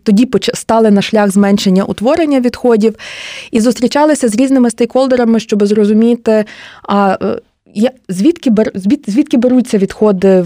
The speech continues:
в міських смітниках, е, тощо. І от, е, тоді було таке, знаєте, спілкування, і, е, ці власники кав'ярні кажуть: «А ми ніколи не думали про себе, як про тих, хто створює сміття. Ми просто хотіли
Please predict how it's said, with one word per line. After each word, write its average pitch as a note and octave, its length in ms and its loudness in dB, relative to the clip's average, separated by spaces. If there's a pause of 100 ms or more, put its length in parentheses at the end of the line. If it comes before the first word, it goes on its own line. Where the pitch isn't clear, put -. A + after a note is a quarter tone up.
(120)
в F3+ 300 0
міських G3 380 -2
смітниках, G#3+ 880 -2
е, F3+ 320 -8 (240)
тощо. - 460 -2 (560)
І A3 120 0
от, A#3 280 0
е, G3+ 120 2
тоді G#3+ 260 -2
було B3 220 0
таке, A3+ 240 -2
знаєте, A3 340 -2
спілкування, B3+ 960 -2 (120)
і, G#3+ 540 0 (100)
е, F#3+ 200 -2
ці - 120 -4
власники A3+ 440 -2
кав'ярні A#3 440 0
кажуть: G#3 400 -6
«А G3+ 60 -4
ми G3+ 120 2
ніколи C#4 360 -2
не C4 100 2
думали A#3+ 380 0
про G#3+ 180 -6
себе, F4 360 -2
як A#3 320 -2
про A3+ 240 -4
тих, D4 320 -4
хто - 200 -6
створює A#3+ 580 0
сміття. A3+ 400 -2
Ми F#3 100 -4
просто D#4 320 -4
хотіли C4+ 580 -2